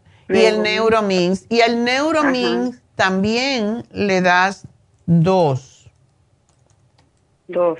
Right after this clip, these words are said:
Speaker 1: Porque a los niños
Speaker 2: Sí.
Speaker 1: le damos uno, pero a personas mayores le damos dos.
Speaker 2: Ajá,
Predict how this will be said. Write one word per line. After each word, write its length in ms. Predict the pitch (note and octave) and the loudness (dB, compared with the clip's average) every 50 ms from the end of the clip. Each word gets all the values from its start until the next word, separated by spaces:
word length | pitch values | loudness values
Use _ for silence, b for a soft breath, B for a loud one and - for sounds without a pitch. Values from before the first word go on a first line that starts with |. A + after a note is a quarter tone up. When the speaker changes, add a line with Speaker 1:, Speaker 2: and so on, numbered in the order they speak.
| - _ | -10 _
Speaker 1:
Porque 240 | - G#3 G3+ G3 A3 | -4 -4 -2 0 0
a 60 | G#3+ | 0
los 160 | G#3 G#3 G#3+ A3+ | 0 0 0 0
niños 360 | B3 C#4+ D#4 D#4 D4 C4 A#3 | 0 0 2 2 2 0 0
Speaker 2:
Sí. 60 | A3+ | 0
Speaker 1:
le 60 | A3 | 0
damos 300 | G#3+ G#3+ G#3+ A3 G#3+ A3 A3+ | 0 0 0 -2 -2 -4 -4
uno, 320 | A#3 A#3 A3 G3+ F#3 F#3+ | -4 -4 -2 -2 -2 -2
pero 140 | F#3+ F3+ F3 | -2 -2 0
a 40 | F#3 | 0
personas 360 | F#3+ F#3 F#3+ G#3+ A3 A#3 B3 | -2 -2 -2 -4 -4 -4 -2
mayores 600 | B3 A#3+ A#3 A3+ A#3 A3+ A#3+ B3+ B3 G#3 F3+ F#3 | -2 -2 -2 -2 -2 0 0 0 0 0 -2 -2
le 140 | G3 F#3 E3+ | -2 -2 -2
damos 320 | E3+ D#3+ D#3+ D#3 D#3 D3+ | 0 0 0 -2 -2 -2
dos. 480 | - D3+ C3+ G#2 E2+ - - - _ _ _ _ _ _ _ _ _ _ _ _ _ _ _ _ _ _ _ _ - | -4 -4 -4 -4 -4 -6 -10 -14 _ _ _ _ _ _ _ _ _ _ _ _ _ _ _ _ _ _ _ _ -8
Speaker 2:
Ajá, 340 | E4 E4+ E4+ F#4 F#4 E4+ | -8 -8 -6 -6 -6 -6